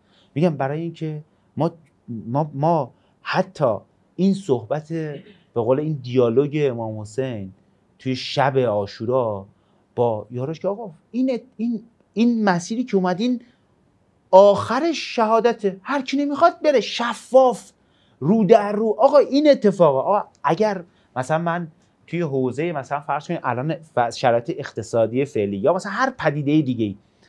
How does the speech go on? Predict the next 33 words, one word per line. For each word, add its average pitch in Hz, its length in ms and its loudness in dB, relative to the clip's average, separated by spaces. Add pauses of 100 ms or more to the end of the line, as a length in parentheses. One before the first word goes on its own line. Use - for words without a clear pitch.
(400)
چرا 262 200 6
من 240 200 4
نمیتونم 151 560 2
این 160 260 -2
رو، 151 140 -2
این 170 140 0
شفافیتی 143 760 -2
که 165 120 -6
توی 175 180 -4
باورهای 120 720 4
دینی 127 360 -6
ما 131 180 -6
هستش، 110 640 -10
خب - 140 -20 (140)
توی 120 200 -4 (760)
خیلی 139 280 2
از 120 160 4
در 107 180 2
واقع 104 180 0
می‌شه 104 240 -10
گفت 101 200 -6
که 104 80 -4
حتی 104 220 -6 (500)
اندیشه‌های 101 540 -2
ملیمون 120 500 -2
هم 104 240 -2
بوده 104 300 -4
که 101 120 -8
آقا 113 240 0
چون 120 240 -6 (360)
مثلاً 120 260 2
به 117 100 2
قول 120 360 6